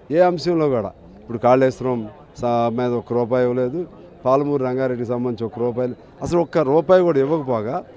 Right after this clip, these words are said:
మన తెలంగాణకు రావాల్సినటువంటి జీఎస్టీ, తెలంగాణకు రావాల్సినటువంటి మన నీతి ఆయోగ్ సూ-, సూ-, సూచించినటువంటి ఫండ్స్ కూడా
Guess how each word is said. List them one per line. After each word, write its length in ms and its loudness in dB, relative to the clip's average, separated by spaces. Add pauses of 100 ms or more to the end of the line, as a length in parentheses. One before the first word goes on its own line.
(240)
మన 100 0
తెలంగాణకు 600 4
రావాల్సినటువంటి 760 0
జీఎస్టీ, 580 0 (380)
తెలంగాణకు 580 4
రావాల్సినటువంటి 880 0 (380)
మన 280 0
నీతి 380 2
ఆయోగ్ 500 4 (340)
సూ-, 80 -2
సూ-, 340 0
సూచించినటువంటి 840 -4
ఫండ్స్ 360 -4
కూడా 300 -2